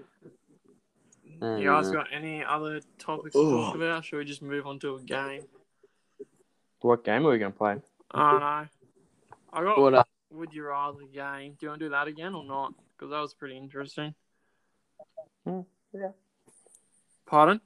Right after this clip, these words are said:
Speaker 2: Mm, what else is there?
Speaker 1: Uh,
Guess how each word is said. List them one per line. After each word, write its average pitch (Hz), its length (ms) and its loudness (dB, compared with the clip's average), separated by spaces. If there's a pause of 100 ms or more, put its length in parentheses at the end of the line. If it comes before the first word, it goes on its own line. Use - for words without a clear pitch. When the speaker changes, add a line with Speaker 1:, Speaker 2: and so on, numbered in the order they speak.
(200)
Speaker 2:
Mm, 107 500 0
what 123 200 4
else 117 100 6 (180)
is 95 140 2
there? 95 100 4 (2000)
Speaker 1:
Uh, 156 420 10